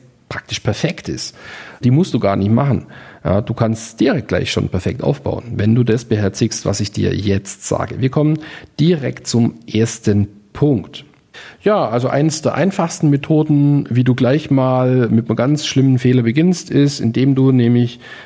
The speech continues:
ähm, aus deinen Kunden Teammitglieder gewinnst. Ja? Ähm, das ist natürlich auf Dauer ein ganz schlimmer Fehler. Ja.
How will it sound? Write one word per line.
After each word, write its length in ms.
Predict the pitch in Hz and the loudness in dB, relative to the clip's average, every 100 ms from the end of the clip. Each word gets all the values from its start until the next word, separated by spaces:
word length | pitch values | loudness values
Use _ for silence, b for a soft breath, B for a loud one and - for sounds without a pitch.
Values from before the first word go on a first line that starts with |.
| B | B
ähm, 720 | - 107 107 107 107 107 104 - | -2 2 2 2 0 0 -2 -2
aus 260 | 113 135 - | -2 -2 -2
deinen 300 | 117 107 113 | 0 0 0
Kunden 920 | - 156 160 135 127 123 120 127 120 - | 2 0 0 2 2 4 2 0 -4 -6
Teammitglieder 560 | - 127 110 95 95 | 2 2 2 -2 -4
gewinnst. 520 | 98 92 90 - - - _ | -4 -4 -6 -8 -16 -20 _
Ja? 200 | - 104 - B B B B B B - | -4 -2 -4 B B B B B B -2
Ähm, 520 | 104 107 107 104 101 | 2 2 2 2 2
das 120 | 104 | 2
ist 40 | 107 | 0
natürlich 380 | 107 123 113 | 0 0 2
auf 140 | 104 - | 0 0
Dauer 260 | 98 104 | 0 2
ein 100 | 107 | 0
ganz 180 | 95 98 | 0 -2
schlimmer 280 | - 95 90 | 0 0 0
Fehler. 320 | - 98 95 - _ _ _ - | -2 -6 -8 -12 _ _ _ -10
Ja. 220 | 101 | -8